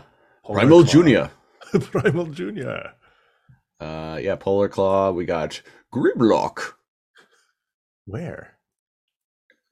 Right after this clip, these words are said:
Speaker 2: Uh, Grimlock's the, the guy with the big pointy
Speaker 1: Oh,
Speaker 2: white
Speaker 1: right in the
Speaker 2: sword.
Speaker 1: front foreground.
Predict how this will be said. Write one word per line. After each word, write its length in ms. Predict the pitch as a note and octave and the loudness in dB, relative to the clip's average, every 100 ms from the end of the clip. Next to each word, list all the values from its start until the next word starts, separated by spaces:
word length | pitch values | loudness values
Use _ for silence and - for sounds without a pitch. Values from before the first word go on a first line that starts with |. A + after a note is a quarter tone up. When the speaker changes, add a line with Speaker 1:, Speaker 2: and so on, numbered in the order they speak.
| - - | -12 -4
Speaker 2:
Uh, 240 | G2+ G2+ | 0 0
Grimlock's 680 | G2 A2+ B2+ A#2 A2+ - - | 0 0 2 2 2 -2 -4
the, 420 | A2 G#2 G2+ F#2+ | 0 0 0 -2
the 180 | C2+ G2 | -4 -6
guy 280 | D#2 F#2 G2 | -2 -2 -2
with 120 | F2 | -2
the 60 | |
big 240 | F2 F#2 D#2+ | -6 -6 -8
pointy 580 | - F2+ F2+ F2 E2 D2 | -10 -8 -6 -6 -6 -4
Speaker 1:
Oh, 100 | D3+ | -2
Speaker 2:
white 200 | - D3+ | -4 -4
Speaker 1:
right 140 | C3 | -2
in 60 | B2+ | -2
the 40 | B2+ | -2
Speaker 2:
sword. 100 | A#2+ | -4
Speaker 1:
front 280 | A2 G2 | -8 -8
foreground. 640 | - G2 F#2 F#2 E2+ F2 | -10 -10 -10 -10 -14 -16